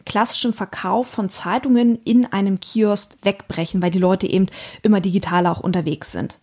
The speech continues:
Dann kam der Adblocker, weil die Nutzer überhaupt gar keinen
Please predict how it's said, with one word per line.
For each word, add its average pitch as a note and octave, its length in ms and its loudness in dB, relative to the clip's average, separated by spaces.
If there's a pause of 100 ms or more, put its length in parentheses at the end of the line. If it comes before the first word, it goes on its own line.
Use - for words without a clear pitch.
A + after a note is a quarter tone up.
(180)
Dann G#3+ 220 0
kam B3 200 4
der C#4 140 2
Adblocker, - 560 -2 (240)
weil G3 400 0 (100)
die G#3+ 80 2
Nutzer G#3 640 2
überhaupt G#3+ 320 -2
gar A3 100 -4
keinen F#3+ 240 -2